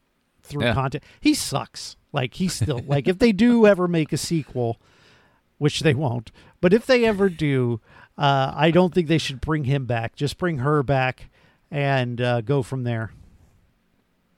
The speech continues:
Speaker 2: Uh, Robert Culp, R I P, died in twenty ten.
Speaker 1: Ah, gone too soon.
Speaker 2: Gone too soon. Age of seventy-nine.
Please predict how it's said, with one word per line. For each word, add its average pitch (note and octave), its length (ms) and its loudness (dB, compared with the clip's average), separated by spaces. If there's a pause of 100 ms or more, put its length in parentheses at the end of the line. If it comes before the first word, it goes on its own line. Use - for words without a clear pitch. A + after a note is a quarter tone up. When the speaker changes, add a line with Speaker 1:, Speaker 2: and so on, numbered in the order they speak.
(440)
Speaker 2:
Uh, G2 480 2
Robert A2+ 640 -4
Culp, - 440 -4 (240)
R G2 220 2
I F2+ 120 0
P, D2 360 -10 (520)
died E2+ 240 -4
in E2+ 40 -10
twenty F2 260 -8
ten. C#3 200 -14 (240)
Speaker 1:
Ah, - 320 -6 (640)
gone B2+ 180 -10
too A#2+ 120 -8
soon. C3+ 420 -4 (600)
Speaker 2:
Gone F#2 360 -4
too F#2+ 160 -6
soon. D#2+ 420 -8
Age A2+ 200 4
of G2 80 0
seventy-nine. G2+ 680 2